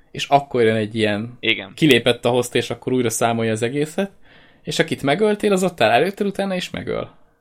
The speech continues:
Speaker 2: Így van,
Speaker 1: <laughs>
Speaker 2: így van.
Speaker 1: Tehát, hogy így, í-, ilyenek vannak simán a játékban, ami rohadtul idegesítő. És itt tényleg van, hogy egy ilyen, ilyen tized másodperceken múlik, mert ez nagyon reflex játék, tehát ez a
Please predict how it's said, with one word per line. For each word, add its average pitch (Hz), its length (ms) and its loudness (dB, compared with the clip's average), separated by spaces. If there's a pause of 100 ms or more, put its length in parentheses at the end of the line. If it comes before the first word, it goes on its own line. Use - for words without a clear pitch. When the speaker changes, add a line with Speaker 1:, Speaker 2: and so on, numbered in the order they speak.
Speaker 2:
Így 127 220 -6
van, - 120 -16
Speaker 1:
<laughs> - 100 -18
Speaker 2:
így 170 220 -2
van. - 100 -16
Speaker 1:
Tehát, 180 320 0
hogy 190 180 -6
így, 196 260 -6 (100)
í-, 190 200 -10
ilyenek 131 300 -2
vannak 117 300 -4
simán 117 340 -8
a 117 40 -8
játékban, - 560 -8
ami 151 140 -6
rohadtul 131 400 -4
idegesítő. - 680 -16 (640)
És - 100 -14
itt 165 80 -10
tényleg 190 220 4
van, 170 220 4
hogy 151 360 0
egy 156 140 -2
ilyen, 147 160 -2 (100)
ilyen 156 180 -6
tized 151 260 2
másodperceken 113 800 -4
múlik, 113 260 -4
mert 117 140 -4
ez 120 60 -6
nagyon 123 180 -2
reflex - 600 -6
játék, 110 520 -6
tehát 113 200 -14
ez 113 100 -14
a 117 220 -6